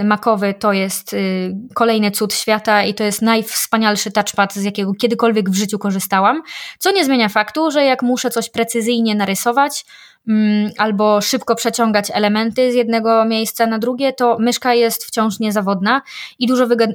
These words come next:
wygodniejsza i dużo szybsza niż korzystanie nawet z tego najlepszego touchpada świata. Tutaj serdecznie bardzo polecam, e, myszki Logitecha. E, ja mam M X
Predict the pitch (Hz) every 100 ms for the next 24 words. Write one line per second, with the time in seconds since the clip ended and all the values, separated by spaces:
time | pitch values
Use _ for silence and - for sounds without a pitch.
0 | - 233 226 233 240 240 226 226 220 -
1 | 196 - 190 196 202 202 196 - 196 196
2 | 202 190 190 247 240 214 - 196 190 214
3 | 220 196 180 - 185 190 190 - 185 180
4 | - 180 233 302 - - - - _ -
5 | 311 285 269 - - - 233 220 202 240
6 | - 247 233 233 202 208 202 208 202 202
7 | 208 190 190 196 190 196 - - 185 214
8 | 254 - - 226 220 220 226 233 254 214
9 | - 285 233 - _ 208 196 196 196 202
10 | 214 269 247 233 - 240 240 233 - 202